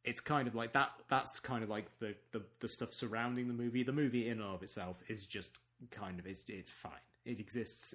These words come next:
It has some, some moments that are funny, some moments that are sweet, but it doesn't really leave much of a memory. It, the, the, the bigger problems of it is that you should not be making this kind of <laughs> movie in twenty eighteen. It is not fit for purpose.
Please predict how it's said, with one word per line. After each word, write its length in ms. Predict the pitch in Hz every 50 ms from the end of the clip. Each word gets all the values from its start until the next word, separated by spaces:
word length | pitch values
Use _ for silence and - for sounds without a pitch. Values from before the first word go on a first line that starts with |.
| - -
It 180 | 143 - -
has 380 | - - 107 101 - - - - - - - - - - -
some, 320 | - - 113 104 101 98 92
some 220 | - - 127 113
moments 260 | 110 110 110 107 95
that 80 | - 98
are 60 | 98
funny, 340 | 95 - 117 110 101 101 98
some 220 | 95 - 117 110
moments 380 | 101 98 98 95 95 95 98 -
that 140 | - 104 87
are 320 | 90 90 95 95 92 90 90 - - - - - -
sweet, 640 | - - - - 110 104 92 82 - - - - - - -
but 220 | 110 98 98 80 85
it 160 | 95 92 -
doesn't 260 | - 110 95 98 90
really 220 | 90 90 90 90
leave 220 | 90 90 90 90 -
much 380 | 107 101 98 90 - - -
of 120 | 107 95 -
a 220 | 90 85 85 85 - _ _ _ _ _ -
memory. 420 | 113 87 80 80 76 69 69 85 95 113
It, 80 | 101 92 _ -
the, 80 | 113 101
the, 160 | 90 107 107
the 80 | 113
bigger 200 | 110 123 107 101
problems 360 | 95 - 107 92 87 90 90 95
of 80 | 90
it 120 | 92 87 80
is 160 | 98 98 -
that 160 | - 92 90 - - - - - -
you 160 | - 127 127 120
should 220 | - - 175 147
not 160 | 127 139 120 -
be 60 | 123
making 400 | 110 107 107 107 - 101 101 98 -
this 160 | 117 104 -
kind 340 | - - 120 113 101 92 98
of 80 | 92 95
<laughs> 400 | 110 - - - - - - -
movie 60 | 139
in 80 | 131 135 - - 160 143 127
twenty 400 | - - 147 135 127 - 120 110
eighteen. 400 | 113 110 - 101 92 85 85 85
It 120 | 90 90 101
is 160 | 101 95 - - - - - - - -
not 400 | 113 117 117 123 117 101 - -
fit 320 | - - - 127 104 -
for 120 | - - 104
purpose. 640 | - 107 90 82 78 - - 82 - - - -